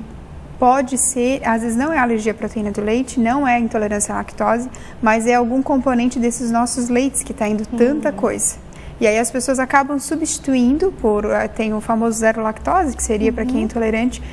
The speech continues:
Speaker 1: e se sentindo melhor. Isso é fato?
Speaker 2: Em partes. Se a alergia for à proteína do leite, não.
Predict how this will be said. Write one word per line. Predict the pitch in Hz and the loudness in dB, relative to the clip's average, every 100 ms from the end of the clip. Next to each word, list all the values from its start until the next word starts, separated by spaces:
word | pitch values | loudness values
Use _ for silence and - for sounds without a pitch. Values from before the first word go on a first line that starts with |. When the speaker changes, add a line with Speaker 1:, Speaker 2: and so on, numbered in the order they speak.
| - | -6
Speaker 1:
e | 269 285 | 0 0
se | - | 0
sentindo | - 311 - 294 | 0 0 0 2
melhor. | 285 294 262 214 226 277 | 4 4 4 4 2 -2
Isso | 294 311 | -4 0
é | 285 240 233 | 2 2 2
fato? | - 294 - - - - - - - - - - - - - - | 0 -2 -4 -14 -16 -16 -16 -16 -16 -14 -14 -14 -14 -12 -8 -2
Speaker 2:
Em | 381 | -2
partes. | 453 190 175 - - - - - | -2 -6 -8 -10 -10 -10 -10 -12
Se | - - 349 | -12 -2 2
a | |
alergia | 494 480 349 247 208 190 | 4 4 2 0 0 0
for | - 208 | 0 -2
à | 196 | -2
proteína | - 294 370 381 277 254 233 | -2 0 0 0 -2 0 0
do | 214 | 0
leite, | 214 214 240 - | -2 -2 -2 -4
não. | 311 269 165 | -2 0 -2